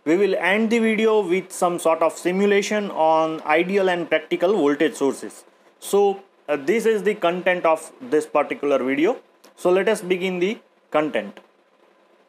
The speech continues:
Here are the several questions. Uh, you can see that all the topics, uh, from which, uh,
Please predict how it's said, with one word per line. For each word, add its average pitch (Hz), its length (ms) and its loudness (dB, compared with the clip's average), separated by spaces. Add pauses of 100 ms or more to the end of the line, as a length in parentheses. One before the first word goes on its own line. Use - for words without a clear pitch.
(1040)
Here 240 320 2
are 240 160 2
the 233 400 0 (140)
several 202 420 2
questions. 185 720 -2 (640)
Uh, 147 260 4
you 170 140 4
can 170 240 0
see 175 200 0
that 170 520 0
all 160 240 4
the 170 440 2 (100)
topics, - 640 -2 (240)
uh, 127 420 2 (220)
from 143 500 -2 (140)
which, 151 340 -2
uh, 139 380 2